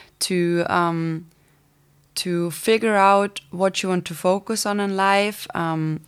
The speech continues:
be it in the next two months or in the next two years or whatsoever,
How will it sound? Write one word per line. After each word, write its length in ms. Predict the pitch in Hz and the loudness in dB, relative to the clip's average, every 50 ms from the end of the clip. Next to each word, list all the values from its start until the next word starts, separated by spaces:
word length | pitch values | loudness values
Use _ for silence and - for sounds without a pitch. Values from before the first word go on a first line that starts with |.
| - 151 | -14 -10
be 260 | - 185 175 165 165 160 | -6 -4 -2 0 -2 -2
it 140 | 156 160 - _ - | -4 -6 -10 _ -6
in 100 | 175 165 | -4 -2
the 80 | 156 | -2
next 300 | 156 160 156 151 - - | -2 -2 -2 -2 -4 -6
two 120 | - - 156 | -6 -4 0
months 380 | 151 160 185 208 208 - - | 2 2 2 2 0 -4 -4
or 140 | - - 160 | -2 0 0
in 80 | 156 156 | 2 2
the 60 | 151 | 2
next 260 | 151 151 143 - - | 0 -2 -2 -4 -6
two 160 | - - 160 | -8 -6 -6
years 340 | 143 156 170 185 196 190 - - - | -4 -2 -2 -2 -2 -4 -6 -6 -6
or 80 | - | -6
whatsoever, 720 | 156 151 156 156 156 - - 156 151 156 156 170 190 196 202 | -4 -4 -4 -4 -4 -4 -2 -2 -2 -2 0 0 0 0 -2